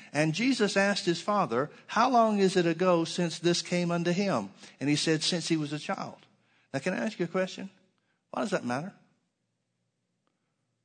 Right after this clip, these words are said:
Does God's power only work on short-term events or short-term situations? Is Jesus say, is Jesus respond when the father says, "It's been this way since he was a little child," which indicates that's a long time ago?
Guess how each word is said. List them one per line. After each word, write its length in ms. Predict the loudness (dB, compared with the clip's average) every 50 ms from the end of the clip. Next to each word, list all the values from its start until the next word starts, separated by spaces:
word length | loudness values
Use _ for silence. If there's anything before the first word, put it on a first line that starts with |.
| _ _ _ _ _ _ _ _ _ _ -4
Does 120 | -4 0
God's 280 | 4 4 4 4 2 -2
power 300 | 0 2 2 4 4 2
only 160 | 2 0 0
work 280 | 2 0 0 0 0
on 100 | -2 -2
short-term 540 | -2 -2 -4 -4 -4 -4 -4 -4 -4 -2 -4
events 400 | -4 -4 -4 -6 -8 -10 -12 -14
or 40 | -14
short-term 460 | -6 -4 -4 -4 -2 -4 -4 -4 -4
situations? 680 | -4 -6 -8 -6 -8 -10 -10 -10 -16 -20 -20 -20 -20 -20 _ _ _ _ _ _ _ _ _ _ _ _ _ _ _ _ _ _ _ _ _ _ _ _ _ _ _ _ _ _ _ _ _ _ _ _ _ _ _ _ _ _ _
Is 140 | -10 -8 -4
Jesus 340 | -4 -2 -2 -2 -2 -2 0
say, 380 | 2 4 4 4 4 0 -2 -8 -16 -16 _ -4
is 120 | -2 0
Jesus 380 | 0 0 0 0 -2 -4 -4 -4
respond 480 | -6 -4 0 2 4 4 4 2 2
when 160 | 0 0 0
the 80 | 0 2
father 320 | 4 4 4 4 4 0
says, 240 | 0 2 0 0 0
"It's 140 | -2 -2 -2
been 140 | -2 -2 -2
this 140 | -2 -2 0
way 140 | -2 -2
since 220 | -2 -4 -6 -6 -4
he 80 | -4
was 160 | -6 -6 -4 -4
a 20 |
little 160 | -4 -4 -4
child," 380 | -2 0 2 2 2 2 0 -2 -8 -14 -20 -10 -8
which 160 | -2 0 0
indicates 340 | 0 2 2 2 2 2 0
that's 160 | -2 0 2
a 60 | 2
long 180 | 2 2 2 0
time 180 | -2 -2 -2
ago? 300 | -2 -2 -2 -4 -4 -6